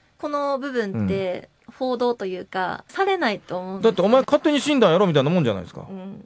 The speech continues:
Speaker 2: 違いますよ。死ぬまで生きたかったんですよ、みんな絶対。
Speaker 1: そうですよ。
Speaker 2: 自粛のせいで死ぬ人が二十六万人増えるって言ってるんですよ、僕は今。一人一人。で、この二十六万人っていうのは全体の氷山の一角でね、
Speaker 1: はい。
Speaker 2: この数の五倍とか十倍の方が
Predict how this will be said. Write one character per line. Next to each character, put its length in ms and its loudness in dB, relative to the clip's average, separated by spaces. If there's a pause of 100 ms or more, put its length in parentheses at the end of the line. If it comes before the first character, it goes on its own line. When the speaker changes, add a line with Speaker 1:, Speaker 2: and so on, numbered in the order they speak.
Speaker 2:
違 200 2
い 40 0
ま 140 4
す 80 -4
よ。 100 2
死 140 -2
ぬ 80 2
ま 100 6
で 100 2 (460)
生 80 0
き 80 -4
た 140 4
か 120 6
っ 60 -14
た 140 4
ん 40 -2
で 100 0
す 100 -4
よ、 80 4
み 120 2
ん 80 2
な 120 6
絶 200 4
対。 560 2
Speaker 1:
そ 120 -10
う 40 -12
で 120 -10
す 100 -18
よ。 80 -12
Speaker 2:
自 140 -2
粛 260 0
の 100 4
せ 200 4
い 40 4
で 120 2
死 100 0
ぬ 100 4
人 200 4
が 60 6
二 120 0
十 80 2
六 180 2
万 120 4
人 80 2
増 80 2
え 60 2
る 40 -2
っ 40 -6
て 80 -12
言 20 -16
っ 20 -12
て 80 0
る 60 0
ん 40 0
で 40 -2
す 20 -4
よ、 60 4
僕 160 0
は 100 2
今。 600 0 (520)
一 60 -6
人 220 6
一 40 2
人。 340 2
で、 80 -2
こ 100 4
の 60 4
二 100 0
十 100 4
六 180 0
万 160 4
人 120 -2
っ 20 -14
て 80 -2
い 0 -
う 20 0
の 60 2
は 80 0
全 160 2
体 120 2
の 80 0
氷 200 2
山 100 2
の 80 0
一 60 -4
角 220 -2
で 100 0
ね、 220 -2 (100)
Speaker 1:
は 180 -10
い。 20 -10
Speaker 2:
こ 120 2
の 80 0
数 200 0
の 120 0
五 100 2
倍 160 4
と 80 2
か 80 2
十 180 0
倍 140 2
の 100 2
方 200 2
が 280 2